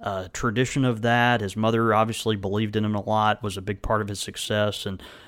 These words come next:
um, and so he, he wanted to honor that name, you know, and then putting your name on the, on the company, which now, of course, has,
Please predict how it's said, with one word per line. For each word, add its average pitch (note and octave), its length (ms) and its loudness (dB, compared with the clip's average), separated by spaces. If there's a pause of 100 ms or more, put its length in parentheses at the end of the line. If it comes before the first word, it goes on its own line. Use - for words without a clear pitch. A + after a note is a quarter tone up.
um, A2+ 340 0
and C3 140 -2
so G3 160 4
he, G#3 220 -2
he F#3 140 2
wanted G#3 360 4
to G#3 100 4
honor G3 320 6
that G#2+ 180 2
name, B2 380 0
you A2 60 -4
know, B2 100 4
and D#3+ 100 4
then C3 100 2
putting F#3+ 300 4
your D#3 140 4
name C#3+ 420 4
on B2+ 140 4
the, A#2 160 6 (280)
on C#3+ 180 4
the C3+ 80 4
company, D3+ 500 2
which C3 260 2
now, B2+ 240 4
of A2+ 120 2
course, B2 380 0
has, A#2 300 2